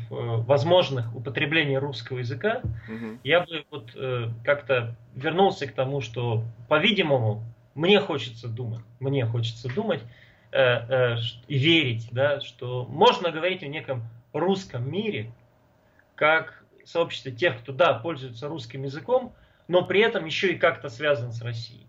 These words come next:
Speaker 2: Ну, хорошо. И ш-, и что?
Speaker 1: Вот. И это, и эта связь, она, э, не сводится только к русскоязычности.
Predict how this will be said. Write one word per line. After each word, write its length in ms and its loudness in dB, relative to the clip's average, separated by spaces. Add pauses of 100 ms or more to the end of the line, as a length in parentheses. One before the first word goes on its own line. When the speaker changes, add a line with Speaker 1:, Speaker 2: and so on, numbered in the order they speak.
Speaker 2:
Ну, 160 -4
хорошо. 460 -6
И 180 -8
ш-, 160 -12 (100)
и 160 -8
что? 240 -12
Speaker 1:
Вот. 180 2 (200)
И 100 -2
это, 420 0
и 180 -4
эта 260 0
связь, 680 -2
она, 1080 4
э, 40 -8
не 140 -8
сводится 500 -2
только 300 -4
к 80 -8
русскоязычности. 960 -2